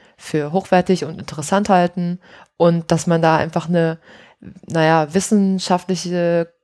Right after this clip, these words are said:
Kommunikations-Community schaffen, auf der wir halt ja auch unser, unseren Podcast auch als Möglichkeit nutzen,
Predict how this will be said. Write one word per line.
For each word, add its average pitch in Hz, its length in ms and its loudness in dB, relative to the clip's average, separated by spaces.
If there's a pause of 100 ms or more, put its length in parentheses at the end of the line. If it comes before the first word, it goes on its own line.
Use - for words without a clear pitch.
(100)
Kommunikations-Community 175 1900 -4
schaffen, 170 720 -6
auf 160 160 -14
der 160 160 0
wir 160 140 -6
halt 156 280 -6 (540)
ja 147 220 2
auch - 320 -4 (400)
unser, 180 720 4
unseren 180 280 0
Podcast 185 420 -4
auch - 100 -8
als 165 120 -8
Möglichkeit 175 520 -10
nutzen, 170 400 -10